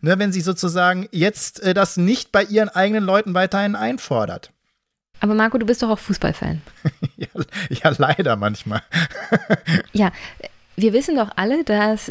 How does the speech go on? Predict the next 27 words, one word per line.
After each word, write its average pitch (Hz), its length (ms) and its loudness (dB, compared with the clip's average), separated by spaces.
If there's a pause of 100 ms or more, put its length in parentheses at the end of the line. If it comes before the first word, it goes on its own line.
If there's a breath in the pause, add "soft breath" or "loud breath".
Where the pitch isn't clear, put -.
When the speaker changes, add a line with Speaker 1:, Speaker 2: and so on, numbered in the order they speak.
Speaker 2:
die 196 80 -4
fifa 269 460 2
und 208 160 2
die 196 280 2
uefa 220 520 2
bis 208 300 0
Speaker 1:
Oh, - 40 -4
Speaker 2:
in 202 260 2
den 185 140 2
Speaker 1:
okay, 185 140 0
Speaker 2:
Kern 185 180 2
Speaker 1:
ja. 190 80 2
Speaker 2:
korrupt 175 340 -2
ist - 140 2
und 160 80 -2
dass 131 140 -2
das 180 160 0
Auswirkungen 190 640 0
bis 190 220 0
in 190 220 0
die 185 160 0
Regierungsspitzen 226 1120 0
unserer 208 340 2
jeweiligen 196 720 2
europäischen 185 680 0
Regierungen 147 460 0
hat. - 120 -6